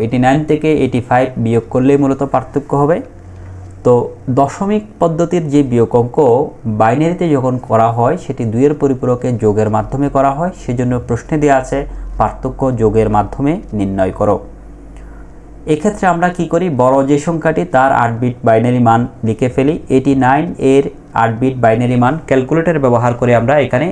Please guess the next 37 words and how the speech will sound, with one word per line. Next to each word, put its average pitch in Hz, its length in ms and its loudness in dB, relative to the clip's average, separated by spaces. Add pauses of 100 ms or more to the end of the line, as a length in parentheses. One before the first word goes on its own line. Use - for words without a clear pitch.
লিখে 110 280 0
ফেলব। 127 240 0 (480)
আমি 127 180 2
কিন্তু 135 400 0 (360)
আগের 131 340 2
অঙ্কগুলোতে 127 640 2 (400)
কিভাবে 127 340 2
বিসিডি 135 440 0
কোড 147 200 2
ব্যবহার 127 380 2
করে 127 200 0
রূপান্তর 120 420 0
করা 113 240 2
যায় 123 140 0
সেটি 123 240 -2
দেখিয়েছিলাম, 113 640 0 (400)
এ 123 80 2
পর্বে 120 300 2
আর 117 200 0
দেখাচ্ছি 120 380 -2
না, 160 100 2
তোমরা 127 240 0
আগের 120 260 0
ভিডিওগুলো 117 420 2
দেখতে 110 280 0
পারো। 123 240 2
অথবা 160 340 2 (720)
ক্যালকুলেটরে 185 560 4
কিভাবে 165 320 2
মান 139 260 2 (760)
দশমিক 156 460 -2
সমতুল্য 147 480 2
বাইনারি 131 400 2
মান 131 180 2
নির্ণয় 120 340 4
করা 120 220 2
যায় 135 180 2